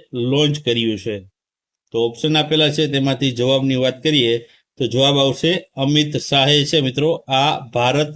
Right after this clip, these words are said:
પોલ નામનું પોર્ટલ જે છે લોન્ચ કર્યું છે. ત્યારબાદનો પ્રશ્ન જોઈએ તો તાજેતરમાં કઈ બેંક દ્વારા હર ઘર લખપતિ નામની નવી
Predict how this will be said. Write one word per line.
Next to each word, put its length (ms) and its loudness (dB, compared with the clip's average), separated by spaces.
પોલ 240 2
નામનું 460 0
પોર્ટલ 420 0
જે 240 -2
છે 240 0
લોન્ચ 380 0
કર્યું 380 2
છે. 200 -4
ત્યારબાદનો 540 0
પ્રશ્ન 400 -2
જોઈએ 340 4
તો 120 2
તાજેતરમાં 960 0
કઈ 260 2
બેંક 380 0
દ્વારા 480 0
હર 240 0
ઘર 300 2
લખપતિ 720 -2
નામની 480 0
નવી 500 -2